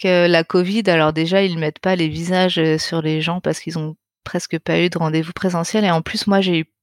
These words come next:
plusieurs sages-femmes. Il y en a eu, il y a eu un départ à la retraite. Ensuite, il y en a, j'en ai eu une, une autre, euh, une remplaçante. Ensuite, il y a eu celle qui est venue prendre la place de celle qui était partie. Personne me connaissait vraiment, en fait, hein, euh,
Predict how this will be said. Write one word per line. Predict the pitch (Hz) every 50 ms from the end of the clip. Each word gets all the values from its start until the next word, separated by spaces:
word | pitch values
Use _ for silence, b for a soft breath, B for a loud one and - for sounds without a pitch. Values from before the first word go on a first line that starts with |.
| _ -
plusieurs | - 240 240 233 226 233 214 208
sages-femmes. | - - 202 196 - - - - 208 208 208 214 208 214 208
Il | 202
y | 190
en | 185 180
a | 180 180
eu, | 180
il | 175 165
y | 180
a | 180
eu | 180 180
un | 180 175
départ | 175 175 175 - 180 170 170
à | 170
la | 165 160
retraite. | - - - - - 226 220 220 220 220 220 220 220 -
Ensuite, | 190 185 - - - 214 208 - -
il |
y | 196
en | 185 180
a, | 170
j'en | 170 - 190 185 180
ai | 185
eu | 185 190 190
une, | 190 196 196 196 202 202 208 - -
une | 202 208 202 208
autre, | 208 208 208 208 - - - 196
euh, | 180 175 170 170 165
une | 170 185 190
remplaçante. | 180 180 175 - 175 175 185 - - 233 226 226 226 226 -
Ensuite, | 180 180 - - 190 - -
il |
y | 180
a | 175
eu | 175 180
celle | 185 - - 180 175 180
qui | - - 175
est | 170
venue | 160 165 170 165 180 175
prendre | - - - 180 180 165 165 160 160
la | 156 160 160
place | - 175 175 170
de | 160 151
celle | - 170 170
qui | -
était | 165 - 170 165
partie. | - 165 160 - - 190 - _ _ _ _ _ _ _ _
Personne | - 190 185 - 220 196 190
me | 175 160
connaissait | - 175 165 165 160 160 - - 156
vraiment, | 151 151 156 165 190 202 185 151
en | 151
fait, | 151 - 165 156 - -
hein, | 165 165 175 175 165 156 156 156 160 160 160 160 160
euh, | -